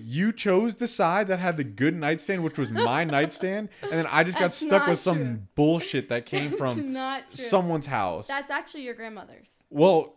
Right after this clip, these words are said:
Speaker 1: I'm sorry, Grammy. That thing is a piece of
Speaker 2: <laughs>
Speaker 1: junk.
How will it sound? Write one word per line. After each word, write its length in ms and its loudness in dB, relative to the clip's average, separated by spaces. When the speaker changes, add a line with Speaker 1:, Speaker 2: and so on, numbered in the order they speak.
Speaker 1:
I'm 140 0
sorry, 340 4
Grammy. 640 0
That 200 2
thing 120 2
is 120 2
a 60 0
piece 220 -4
of 100 -4
Speaker 2:
<laughs> 100 -4
Speaker 1:
junk. 460 -4